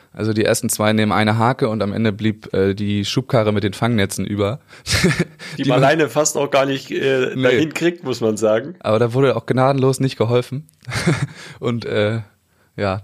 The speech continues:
Speaker 1: so war das mit dem Molenwerfen. Das wird, äh, meine ich, immer noch gemacht.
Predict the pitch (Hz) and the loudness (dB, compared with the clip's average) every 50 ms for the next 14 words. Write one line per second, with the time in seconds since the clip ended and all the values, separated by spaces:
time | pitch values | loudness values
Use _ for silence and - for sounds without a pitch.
0 | 110 107 143 143 147 151 139 131 - 113 110 - 107 101 104 113 113 107 104 101 | -6 -2 0 2 2 4 2 2 -2 -2 -4 -2 -2 0 0 0 2 2 2 0
1 | 98 - 107 101 101 - - 104 120 120 - - - - - - - - - - | 0 -2 -4 -6 -6 -6 -6 -4 -4 -4 -6 -10 -12 -8 -6 -4 -2 -2 -2 -4
2 | - - - - - - 107 107 120 120 113 - - - - - - 120 120 117 | -8 -14 -16 -10 -6 -2 -2 0 0 -2 -4 -6 -8 -14 -14 -8 -4 0 0 2
3 | 113 110 - - 107 107 117 147 - - - | 0 0 -2 -2 0 0 0 -2 -2 -6 -20